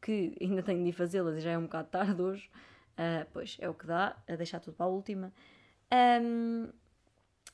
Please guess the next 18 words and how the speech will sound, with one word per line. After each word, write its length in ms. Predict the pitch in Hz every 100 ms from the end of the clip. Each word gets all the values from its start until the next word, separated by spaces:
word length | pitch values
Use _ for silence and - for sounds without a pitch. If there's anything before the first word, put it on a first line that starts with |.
| - -
e, 480 | 240 240 240 233 233
e 100 | 285
pronto, 380 | 339 311 302
depois 320 | - - 254 -
começa 580 | 233 226 226 226 220 -
Harry 220 | 202 202
Styles, 420 | 196 - 165 156
quando 200 | - 196
nós 200 | 196 196
vemos 240 | 175 185 185
as 100 | 180
luzes 300 | 196 190 202
a 60 |
apagar 340 | 180 185 175 170
e 60 |
pessoas 280 | 175 190 175
a 40 | 175
entrar. 340 | 170 202 247